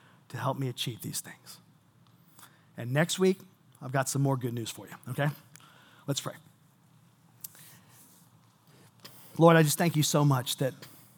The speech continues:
in spite of the complexities of parenting,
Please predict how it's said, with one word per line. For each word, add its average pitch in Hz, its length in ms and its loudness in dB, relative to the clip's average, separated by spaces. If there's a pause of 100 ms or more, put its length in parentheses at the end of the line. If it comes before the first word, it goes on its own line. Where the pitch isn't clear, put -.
(1040)
in 156 120 4
spite 180 260 8
of 160 80 6
the 143 60 -2
complexities 160 960 0 (100)
of 131 200 -6
parenting, 151 480 -4